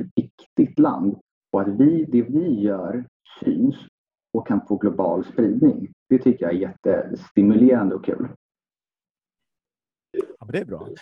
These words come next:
Speaker 2: Du, du nämnde Skype och Klarna
Speaker 1: Mm.
Speaker 2: och Spotify, stora, eh, liksom f-, fina drakar numera inom, eh, som var startups. Men, eh, varför har vi inga health tech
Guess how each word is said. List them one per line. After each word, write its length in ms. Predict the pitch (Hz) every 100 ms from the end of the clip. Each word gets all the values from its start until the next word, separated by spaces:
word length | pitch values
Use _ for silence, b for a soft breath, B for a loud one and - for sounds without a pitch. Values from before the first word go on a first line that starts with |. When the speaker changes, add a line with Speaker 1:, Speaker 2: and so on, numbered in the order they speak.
| B
Speaker 2:
Du, 200 | - 151 139
du 120 | 151
nämnde 600 | 156 147 156 175 147 104
Skype 380 | - 131 107 -
och 60 | 95
Klarna 420 | 107 95 90 95
Speaker 1:
Mm. 160 | 95 120
Speaker 2:
och 240 | - 95
Spotify, 460 | 92 120 - - 95
stora, 500 | - 107 101 101 92 - _ -
eh, 220 | 98 92
liksom 200 | 92 101
f-, 260 | - _ -
fina 240 | 117 98
drakar 420 | 95 127 101 -
numera 480 | 160 110 101 92 92
inom, 460 | 92 92 90 87 87
eh, 100 | 78 - _ -
som 220 | - - 104
var 180 | 127
startups. 520 | 123 104 92 - - -
Men, 180 | 135 135 B B B _ -
eh, 80 | 123 - -
varför 520 | 110 - 147 170 - 165
har 200 | 160 147
vi 100 | 156
inga 360 | 143 131 127 - _
health 300 | 104 151 123 _ -
tech 120 | 113